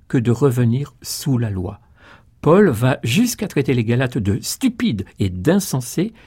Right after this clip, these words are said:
s'il croit que le salut serait beaucoup plus complet en y ajoutant des rites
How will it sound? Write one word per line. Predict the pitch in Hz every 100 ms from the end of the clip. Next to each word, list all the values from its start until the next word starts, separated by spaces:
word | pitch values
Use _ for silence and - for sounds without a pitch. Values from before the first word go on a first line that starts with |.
| _
s'il | - 190 175
croit | - 104 190
que | 180 127
le | 104
salut | 104 - 151 147 196
serait | 214 131 120 104
beaucoup | 107 220 170
plus | -
complet | - 113 107 131 202 - -
en | - 117
y | 120 127
ajoutant | 135 123 139 - 143
des | 151 113
rites | 95 117 - 170